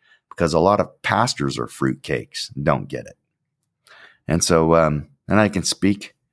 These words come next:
you know, with some <laughs> understanding of that for sure. But, uh, there's a lot of people up there, out there you shouldn't be looking up to. For sure, a lot of people you should not be looking up to.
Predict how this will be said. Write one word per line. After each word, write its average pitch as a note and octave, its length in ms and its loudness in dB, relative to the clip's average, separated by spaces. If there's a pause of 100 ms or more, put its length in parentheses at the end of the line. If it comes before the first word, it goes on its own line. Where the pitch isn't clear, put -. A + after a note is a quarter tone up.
(640)
you E2 160 0
know, D#2+ 100 2
with D#2+ 120 -2
some F#2 220 2
<laughs> D#2+ 60 4
understanding F2 560 -2
of - 280 -4
that E2 180 0
for - 180 -10
sure. - 720 -2 (640)
But, D2 220 2
uh, D#2 340 2 (140)
there's F#2 200 -2
a F2 60 4
lot E2 140 6
of D#2 80 -6
people F2+ 260 0
up C#2 140 2
there, C2 280 0
out D2+ 200 2
there C2+ 160 0
you C2 100 -2
shouldn't C2+ 320 -2
be A#1+ 60 -4
looking B1+ 320 -4
up B1+ 160 -4
to. - 180 -12 (840)
For E2+ 120 0
sure, E2+ 260 4
a C#2 60 4
lot D2 220 2
of C#2 80 -8
people C#2+ 260 -6
you B1 80 -4
should C#2+ 220 -6
not C#2 200 -4
be C2+ 80 -6
looking C#2 300 -4
up - 160 -6
to. - 220 -12